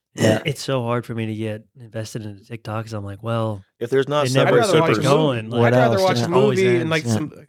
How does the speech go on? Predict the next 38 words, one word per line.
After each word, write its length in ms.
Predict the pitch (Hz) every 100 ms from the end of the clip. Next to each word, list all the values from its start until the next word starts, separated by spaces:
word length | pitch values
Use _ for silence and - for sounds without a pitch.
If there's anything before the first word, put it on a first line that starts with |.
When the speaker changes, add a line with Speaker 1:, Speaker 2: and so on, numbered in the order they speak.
| _ _
Speaker 4:
like, 140 | 151
a 40 | 143
story 360 | - 175 170 170
with 120 | 151
some 160 | - 131
substance. 640 | - 160 147 - 151 -
I 40 |
wanna 160 | 139 147
see 160 | - 147
a 60 |
build 300 | 120 147 147
up. 220 | 143 143
I 40 | 131
wanna 200 | 131 131
see, 260 | - 131
like, 200 | 123 120
the 80 | 127
whole 180 | 127 135
thing 400 | - 123 123 123 _ _ _ _ _
Speaker 2:
Yeah, 140 | 120 113
yeah. 40 |
Speaker 4:
happen 360 | 139 143 156 143
versus 320 | 131 139 127
just, 240 | 123 120 -
like, 160 | 110 - -
quick 460 | - 135 - - _ _
little, 520 | 135 131 117 110 113 _ _ _ _ _ _ _
I 80 | -
don't 100 | 113
know, 200 | 95 - - _ - -
thirty-second 580 | 139 127 - 127 117 - _ _ - _
clips, 460 | - 123 - - -
you 80 | 110
know? 240 | 107 117
Speaker 2:
No, 240 | 131 131 107
I 100 | 120
hear 180 | 127 139
you. 160 | 104